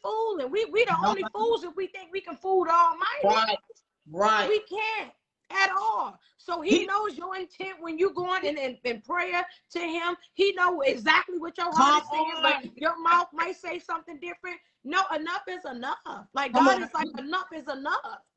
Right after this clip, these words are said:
Speaker 2: I, we, we just said this before we got on the live. I told my husband, I said, "So many people reverence him with his mouth, but their heart is still so far
Speaker 1: Heart is
Speaker 2: from him."
Speaker 1: so far. Like,
Speaker 2: Heart is
Speaker 1: it, it
Speaker 2: still
Speaker 1: hurts.
Speaker 2: nasty
Speaker 1: Like,
Speaker 2: and
Speaker 1: the,
Speaker 2: so
Speaker 1: it
Speaker 2: what was
Speaker 1: just
Speaker 2: the
Speaker 1: hurts
Speaker 2: purpose
Speaker 1: to
Speaker 2: of
Speaker 1: even
Speaker 2: people
Speaker 1: think
Speaker 2: coming on,
Speaker 1: about it.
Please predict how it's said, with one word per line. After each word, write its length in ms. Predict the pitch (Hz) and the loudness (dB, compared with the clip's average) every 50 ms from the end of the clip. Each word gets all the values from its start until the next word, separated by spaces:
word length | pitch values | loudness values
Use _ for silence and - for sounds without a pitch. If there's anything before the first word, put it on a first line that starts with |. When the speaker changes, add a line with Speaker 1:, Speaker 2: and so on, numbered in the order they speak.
| _ - 190 | _ -4 -4
Speaker 2:
I, 100 | 208 - 208 | -2 0 0
we, 120 | 226 - - - | -2 -2 -2 0
we 180 | 202 247 311 - | 0 2 2 4
just 220 | 262 254 254 - | 4 4 2 2
said 220 | 294 262 254 247 | 2 2 2 2
this 80 | 240 233 | 0 -4
before 160 | 233 - 247 240 | -6 -6 -8 -8
we 100 | 247 226 | -6 -4
got 220 | 240 233 233 233 | -4 -4 -2 -4
on 80 | 240 233 | -4 -4
the 60 | 240 | -2
live. 220 | 233 220 208 190 190 | 0 0 0 0 -2
I 180 | 208 233 262 262 | -2 -4 -4 -4
told 240 | - 285 262 247 | -4 -4 -2 0
my 80 | 240 247 | 2 2
husband, 240 | 254 262 240 - 233 | 2 2 0 0 -4
I 80 | 233 240 | -4 -4
said, 200 | - - 233 226 | -4 -6 -6 -6
"So 220 | 226 - 294 277 277 | -4 -4 -2 -2 0
many 220 | 269 254 240 233 | -2 -2 -4 -4
people 380 | - 320 302 285 - 220 196 190 | -4 -4 -4 -2 -2 -4 -2 -2
reverence 380 | 214 247 254 247 - 220 - | 0 -2 -2 -4 -6 -6 -6
him 100 | 269 240 | -2 -2
with 120 | 208 214 214 | 0 0 0
his 140 | 208 208 | -2 -2
mouth, 260 | 208 226 247 233 226 226 | -2 0 2 2 0 0
but 100 | 214 208 | -4 -4
their 160 | 202 208 202 | -2 -2 -2
heart 280 | 202 240 233 220 202 190 | 2 2 2 2 0 -2
is 60 | - | -8
still 260 | - - 233 214 208 | -12 -8 -6 -6 -6
so 180 | 214 - 220 214 | -6 -6 -6 -4
far 180 | 208 - - | 0 2 4
Speaker 1:
Heart 100 | 403 381 | 4 4
is 60 | 370 269 | 2 -2
Speaker 2:
from 80 | 208 185 | -4 -4
him." 100 | 208 330 | -4 -4
Speaker 1:
so 180 | 359 359 - _ | -6 -6 -6 _
far. 480 | 311 330 370 415 415 403 339 233 202 185 175 180 | 2 4 6 8 8 6 6 2 -2 -6 -14 -14
Like, 240 | 254 285 262 240 202 _ _ _ - | -12 -12 -12 -14 -16 _ _ _ 4
Speaker 2:
Heart 320 | 277 302 302 294 269 - 294 | 4 6 6 4 2 0 -2
is 60 | - | -6
Speaker 1:
it, 0 | |
it 40 | - | -8
Speaker 2:
still 260 | - 311 302 302 302 | -6 -4 -4 -2 -4
Speaker 1:
hurts. 80 | 294 285 | -2 -2
Speaker 2:
nasty 460 | 330 370 415 415 - 240 - - - 285 | -2 0 0 0 -2 -4 -6 -10 -8 -8
Speaker 1:
Like, 160 | 269 254 262 | -6 -6 -8
Speaker 2:
and 240 | 262 233 208 196 190 - _ _ | -8 -10 -10 -10 -12 -14 _ _
Speaker 1:
the, 60 | 190 - _ _ _ _ _ _ _ _ _ _ _ _ _ _ _ _ _ _ _ _ _ - | -20 -20 _ _ _ _ _ _ _ _ _ _ _ _ _ _ _ _ _ _ _ _ _ 2
Speaker 2:
so 160 | - 403 370 | 4 6 6
Speaker 1:
it 60 | 381 | 6
Speaker 2:
what 40 | 440 | 4
was 60 | 508 | 0
Speaker 1:
just 100 | 494 453 | -2 -2
Speaker 2:
the 60 | 466 - | -4 -2
Speaker 1:
hurts 160 | 494 466 415 | 0 0 0
Speaker 2:
purpose 80 | 403 | 0
Speaker 1:
to 60 | - 440 | -2 -4
Speaker 2:
of 60 | 330 233 | -6 -6
Speaker 1:
even 80 | 180 | -6
Speaker 2:
people 180 | - - - - | -6 -6 -4 -2
Speaker 1:
think 180 | 254 285 277 - | -2 -2 -2 -4
Speaker 2:
coming 140 | 214 - 349 | -6 -6 -4
on, 60 | 175 170 | -4 -4
Speaker 1:
about 100 | - - | -6 -8
it. 100 | 208 | -12